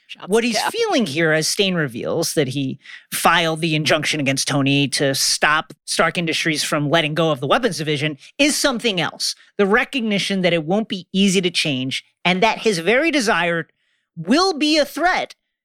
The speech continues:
Speaker 2: to many to whom his exploits used to prop up. Tony is a lot of things, but he is not a passive passenger.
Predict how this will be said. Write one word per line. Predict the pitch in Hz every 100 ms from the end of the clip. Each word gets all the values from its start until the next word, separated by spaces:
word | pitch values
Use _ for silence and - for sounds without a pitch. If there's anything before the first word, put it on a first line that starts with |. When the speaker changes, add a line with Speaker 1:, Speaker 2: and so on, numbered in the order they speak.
| _ _
Speaker 2:
to | 262
many | 254 240 294 370 381 302 285
to | - 269 247
whom | 233 208 214
his | 202 233
exploits | 226 196 - 180 180 - - - _ _ _ _
used | 156 180 226 - -
to | 233
prop | - 190 156
up. | 127 -
Tony | 220 240 247
is | 226
a | 196
lot | 180 185 202 185
of | 151
things, | - - -
but | -
he | 180 214
is | 196
not | 185 190 202 208
a | 196
passive | 175 - - 175 - 160 -
passenger. | - 202 - 127 50